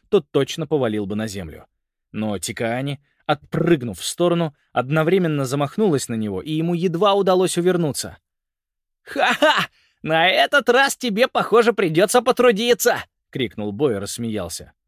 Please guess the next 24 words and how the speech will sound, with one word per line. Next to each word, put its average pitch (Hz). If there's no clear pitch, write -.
«А 143
ну 180
тихо!» — -
рявкнул 98
его 90
товарищ 113
и 143
снова 160
перешёл 127
в 104
нападение, 113
не 101
заметив, 117
как 110
Тикаани 123
подвела 127
его 135
к -
небольшому 139
углублению, 156
в -
котором 180
скопилась 104
вода. 120